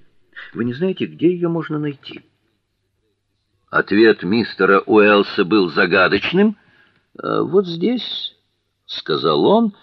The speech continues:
постучав себя по лбу курительной трубкой.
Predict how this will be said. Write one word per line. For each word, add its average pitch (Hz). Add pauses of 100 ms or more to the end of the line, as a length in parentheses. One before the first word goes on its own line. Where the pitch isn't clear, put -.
(180)
постучав -
себя 139
по 135
лбу 135
курительной 87
трубкой. 85